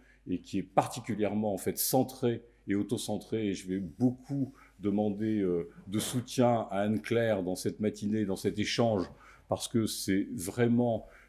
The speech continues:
euh, sa spécialité et sa compétence. Et puis après, encadré par, euh, Philippe Amiotte, qui est un grand utilisateur et grand locataire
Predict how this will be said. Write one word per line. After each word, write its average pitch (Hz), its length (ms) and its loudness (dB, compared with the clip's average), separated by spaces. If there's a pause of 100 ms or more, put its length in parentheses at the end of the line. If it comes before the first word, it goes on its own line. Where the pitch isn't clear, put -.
euh, 90 240 0
sa 98 240 -2
spécialité 110 840 2
et 92 40 0
sa - 140 -4
compétence. 135 920 0 (380)
Et 92 80 -4
puis - 260 -2
après, 131 460 6
encadré 113 720 4
par, 90 480 -2
euh, 82 240 0 (220)
Philippe 110 400 0
Amiotte, 104 440 4
qui - 120 -10
est - 120 -10
un 90 120 -2
grand 104 800 -2
utilisateur 98 1000 -2
et 90 120 -6
grand 107 580 -4
locataire 92 680 -2